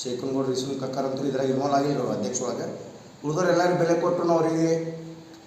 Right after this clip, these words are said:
ಆದ್ರೆ ಒಂದು ಹೇಳ್ಬಿಡ್ತೇನೆ ರೀ, ಅಲ್ಲಿ ಮೈತ್ರಿ ಡಾಕ್ಟರ್ ಮೂರು ತಿಂಗಳ ಅಧ್ಯಕ್ಷ ಆಗೋದು ಸಭೆ ಒಳಗೆ ತೀರ್ಮಾನ ಆಗಿತ್ತು ರೀ ಸಚಿವರ ಸಮ್ಮುಖದಲ್ಲಿ. ಮೂರೇ ತಿಂಗಳ ಅಧ್ಯಕ್ಷ ಆಗಿತ್ತು. ಆಮೇಲೆ ಹೋಗಿ ನಾವೆಲ್ಲ ಯಥಾಸ್ಥಿತಿ ಕೈ ಎತ್ತಿ ಅವ್ರನ್ನ ಅಧ್ಯಕ್ಷ ಮಾಡಿದ್ವಿ.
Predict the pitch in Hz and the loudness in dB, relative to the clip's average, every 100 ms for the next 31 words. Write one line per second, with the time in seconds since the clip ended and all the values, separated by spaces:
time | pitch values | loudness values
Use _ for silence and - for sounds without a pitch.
0 | - 123 151 180 185 170 165 170 165 - | -4 2 4 6 6 6 6 6 4 2
1 | 156 170 180 156 175 196 - - 131 147 | 0 2 4 4 4 4 4 0 0 0
2 | 151 196 190 196 160 156 185 190 190 175 | 0 2 4 4 2 4 4 4 4 4
3 | 175 170 180 160 170 170 202 - - - | 4 2 4 4 4 4 2 0 -6 -8
4 | - 147 135 160 160 160 147 151 139 - | -6 -2 2 2 2 2 2 2 2 0
5 | - - - - - 120 147 139 131 123 | -4 -8 -12 -12 -10 -6 -4 -4 -2 -4
6 | 123 120 107 95 - - - 123 139 165 | -4 -6 -6 -8 -12 -16 -14 -4 2 2
7 | 170 170 156 165 160 151 151 175 208 - | 4 4 4 2 2 2 0 0 0 0
8 | - - 135 156 165 165 165 156 156 151 | -6 -4 0 2 6 6 6 6 6 4
9 | 151 156 - 160 165 156 151 151 147 156 | 4 2 0 -2 -2 -2 2 2 2 2
10 | 156 143 127 135 147 165 156 - - - | 2 2 2 0 0 2 2 2 -2 -4